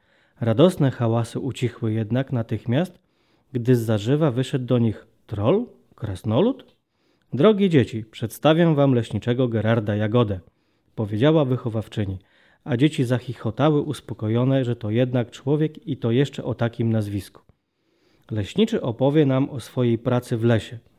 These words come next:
o zwierzętach, które tutaj żyją i o dzikach, które „Ja widziałem dzika”, wyrywało się Jasiowi,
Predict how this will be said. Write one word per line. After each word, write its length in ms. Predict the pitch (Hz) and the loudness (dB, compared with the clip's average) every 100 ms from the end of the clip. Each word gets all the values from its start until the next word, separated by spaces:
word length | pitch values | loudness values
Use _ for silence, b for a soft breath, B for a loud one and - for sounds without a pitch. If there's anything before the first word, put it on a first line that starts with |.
| _ | _
o 100 | 165 | -4
zwierzętach, 560 | 131 117 113 143 147 - | 0 0 2 0 0 -4
które 260 | - 135 | -4 -2
tutaj 320 | 131 131 131 127 | -2 -2 0 2
żyją 300 | 127 127 127 _ _ _ _ | 2 2 -2 _ _ _ _
i 120 | 202 170 | 4 6
o 100 | 113 | 6
dzikach, 420 | 123 - 143 - | 2 0 -2 -2
które 380 | - 135 135 131 _ _ _ | 0 2 2 0 _ _ _
„Ja 120 | 165 180 | 4 6
widziałem 440 | 190 226 208 185 | 8 8 8 8
dzika”, 320 | 160 143 117 | 4 2 -2
wyrywało 540 | 120 131 120 123 120 113 | 0 0 2 2 0 -2
się 300 | - 117 113 | -2 -2 0
Jasiowi, 460 | 107 - 104 101 | -2 -2 -4 -4